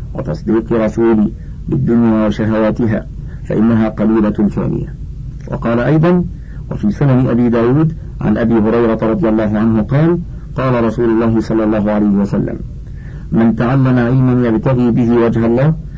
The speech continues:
لا يتعلمه إلا ليصيب به عرضا من الدنيا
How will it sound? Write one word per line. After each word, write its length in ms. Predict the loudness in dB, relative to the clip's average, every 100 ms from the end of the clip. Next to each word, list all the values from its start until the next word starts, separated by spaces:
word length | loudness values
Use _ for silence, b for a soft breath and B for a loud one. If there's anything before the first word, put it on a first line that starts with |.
| B -2
لا 360 | 0 2 2
يتعلمه 540 | 0 0 0 2 2 0 -8 -12 -10 -2
إلا 280 | 0 2 2
ليصيب 420 | 2 2 2 2
به 380 | 2 2 2 2
عرضا 320 | 0 0 2
من 180 | 2 2
الدنيا 500 | 2 2 4 2